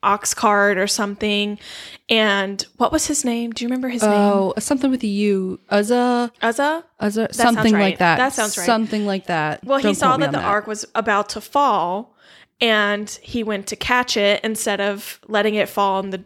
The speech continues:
Speaker 1: in the mud, and he immediately died.
Speaker 2: And, like,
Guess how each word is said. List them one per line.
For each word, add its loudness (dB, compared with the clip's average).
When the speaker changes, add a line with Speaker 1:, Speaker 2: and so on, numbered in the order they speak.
Speaker 1:
in -2
the -4
mud, 2
and 0
he -4
immediately -2
died. -8
Speaker 2:
And, 4
like, 0